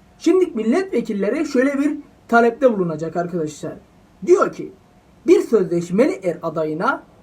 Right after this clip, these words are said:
en azından beylik tabancası verilirken bazı şartlar sunulsun. Bu şartlardan bir tanesi yeni başlayan bir sözleşmeli er adayına beylik tabancası vermeyin." Tamam,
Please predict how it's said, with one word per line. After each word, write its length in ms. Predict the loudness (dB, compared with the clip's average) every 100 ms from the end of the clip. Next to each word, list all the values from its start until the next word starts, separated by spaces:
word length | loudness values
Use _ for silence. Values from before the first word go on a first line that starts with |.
| -4
en 140 | 2 4
azından 520 | 2 0 0 -2 -4 -12 0
beylik 360 | 4 4 4 -2
tabancası 560 | -2 -2 -2 -6 -4 -2
verilirken 580 | 0 0 0 0 -2 -4
bazı 380 | 0 2 2 0
şartlar 460 | -4 -4 0 2 2
sunulsun. 560 | -2 -10 -10 -16 -20 -20 _ _ 0
Bu 80 |
şartlardan 720 | 2 2 -2 -2 -4 -6 -6 -4
bir 100 | -2
tanesi 600 | -2 -4 -8 -4 -4 -4 -14 _ _ _ 0
yeni 280 | 0 2
başlayan 440 | 2 2 -2 -4 0
bir 120 | -2
sözleşmeli 600 | 0 -4 -4 -6 0 2
er 140 | 2 0
adayına 560 | -2 -4 -2 -2 -2 -8 -6
beylik 260 | 0 0 0
tabancası 540 | -4 -2 -4 -2 2
vermeyin." 460 | 4 2 0 -4 -12 _ _ _ 2
Tamam, 360 | 4 4 -4